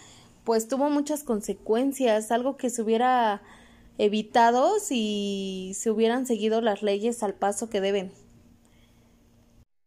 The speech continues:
Otra pregunta importante sería, ¿el cumplimiento a la ley deriva de nuestro entorno y quienes nos rodean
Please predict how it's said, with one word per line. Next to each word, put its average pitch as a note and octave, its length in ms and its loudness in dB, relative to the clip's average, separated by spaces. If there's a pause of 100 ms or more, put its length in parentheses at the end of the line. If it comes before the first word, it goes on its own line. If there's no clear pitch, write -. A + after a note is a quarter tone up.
(1000)
Otra F4+ 240 -6
pregunta A3+ 400 0
importante A#3 800 -2
sería, C4+ 580 2 (640)
¿el B3 180 0
cumplimiento C#4+ 540 0
a F#4+ 80 8
la C4 140 4
ley A#3 260 0
deriva B3 460 2
de A#3+ 180 2
nuestro G3 400 -4
entorno A#3 640 -2
y A3 160 -6
quienes G#3 340 -2
nos G3 200 -2
rodean A3 480 0